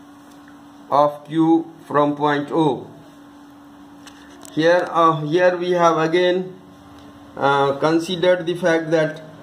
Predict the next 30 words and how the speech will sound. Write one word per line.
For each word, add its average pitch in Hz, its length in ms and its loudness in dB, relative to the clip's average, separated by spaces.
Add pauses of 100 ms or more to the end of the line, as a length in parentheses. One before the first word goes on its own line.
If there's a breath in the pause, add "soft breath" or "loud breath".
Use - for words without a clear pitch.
(140)
magnetic 170 560 -2
field 185 340 -2
is 165 200 0
perpendicular 170 800 0
for 156 500 0 (720)
the 151 300 -2
arm 156 400 0
P 165 220 -4
Q 175 220 -2
and 165 120 2
S 160 300 -2
R, 135 260 0
therefore 151 460 -2
B 147 180 -2
dot 147 360 0
D 143 160 0
L 139 120 -2
becomes 139 380 -2
zero 143 360 -2
for 135 300 -2
these 135 240 -4
arms. 117 500 -4 (1800 loud breath)
Now, 147 720 0
so, 165 680 0 (1120 loud breath)
uh, 135 180 -4 (300)
finally 170 580 0
we 165 180 0
got 165 320 0
this 165 220 -2
relation 160 720 -2